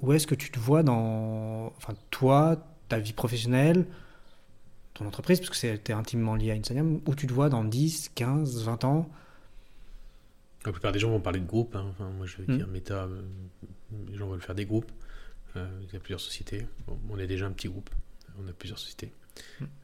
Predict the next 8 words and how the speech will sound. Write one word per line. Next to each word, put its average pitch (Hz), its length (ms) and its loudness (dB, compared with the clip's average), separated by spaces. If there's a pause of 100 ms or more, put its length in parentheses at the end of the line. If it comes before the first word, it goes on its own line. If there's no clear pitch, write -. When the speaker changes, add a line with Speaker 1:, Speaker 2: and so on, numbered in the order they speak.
(100)
Speaker 2:
Euh, 95 600 -2 (3250)
j'ai - 160 0
fait 139 120 4
tout 139 140 0
un 135 60 10
tas 123 100 4
de - 40 0
projections, 120 580 4